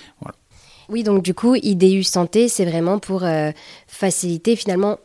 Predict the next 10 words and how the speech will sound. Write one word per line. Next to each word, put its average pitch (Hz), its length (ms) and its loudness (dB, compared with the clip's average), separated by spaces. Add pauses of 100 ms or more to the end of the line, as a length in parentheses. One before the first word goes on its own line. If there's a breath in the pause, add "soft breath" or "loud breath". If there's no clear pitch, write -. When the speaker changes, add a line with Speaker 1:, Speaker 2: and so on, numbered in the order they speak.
(160)
Speaker 2:
soutenir 220 840 2
les, 175 240 4
les 170 160 2
pompiers, 180 380 -2
c'est 196 100 -4
ça, 190 140 -4
les 175 100 -2
sapeurs-pompiers ? - 720 -4 (420 soft breath)
Speaker 1:
Alors 131 180 0
oui, 175 240 0